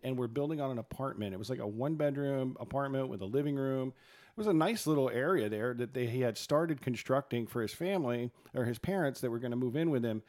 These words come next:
but then they decided not to. So it had kind of been half built, but it was not completed. There was a lot of tools in there. There was a lot of, like, a sink and water heater and all those different things. So just, just to give you kind of an idea of how that house was.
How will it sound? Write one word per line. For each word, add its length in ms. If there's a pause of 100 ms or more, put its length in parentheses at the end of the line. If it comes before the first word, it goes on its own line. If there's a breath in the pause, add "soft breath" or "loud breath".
(140 soft breath)
but 120
then 120
they 100
decided 400
not 340
to. 200
So 320 (300 loud breath)
it 80
had 120
kind 220
of 60
been 100
half 420
built, 440 (560 soft breath)
but 260
it 80
was 300
not 240
completed. 440
There 60
was 80
a 60
lot 160
of 80
tools 480
in 120
there. 680
There 80
was 160
a 20
lot 160
of, 160
like, 140
a 40
sink 540
and 140
water 260
heater 300
and 80
all 100
those 220
different 320
things. 320
So 180 (420 loud breath)
just, 360
just 180
to 80
give 220
you 100
kind 260
of 60
an 100
idea 320
of 80
how 180
that 220
house 320
was. 280